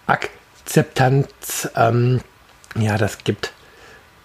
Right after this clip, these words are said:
dem Film auch ein gewisses Geschmäckli, aber dadurch hat der Film für mich tatsächlich nicht so stark drunter gelitten, dass ich mit einem schlechten Gefühl hinterher aus dem Kino gegangen bin. Also, aber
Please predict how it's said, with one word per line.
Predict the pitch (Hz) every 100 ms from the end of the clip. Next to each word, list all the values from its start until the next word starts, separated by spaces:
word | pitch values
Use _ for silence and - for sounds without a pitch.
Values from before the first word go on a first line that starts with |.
| _ _ -
dem | 117
Film | - - 123 123
auch | 92 110 -
ein | 107 110
gewisses | 113 101 107 120 107 - - - - - -
Geschmäckli, | 120 - 107 - 127 117
aber | 107 110
dadurch | 107 113 -
hat | 123
der | 113
Film | 120
für | 104 113
mich | 120
tatsächlich | - - 127 - 110
nicht | 107 107 113 - -
so | 107 117
stark | - 113 110 -
drunter | 117 113
gelitten, | 98 92 101 - 104
dass | 104
ich | 104
mit | 107 101
einem | 101
schlechten | - 101 - 110
Gefühl | 104 - 107
hinterher | 107 101 80 87 90 - - - - -
aus | - 110 110 - - - -
dem | 107
Kino | 107 - 123 107 - - - -
gegangen | 104 101 104 95
bin. | 110 110
Also, | 95 98 104 95 - - - - - - - _ _ _ - - - - - - -
aber | - 120 110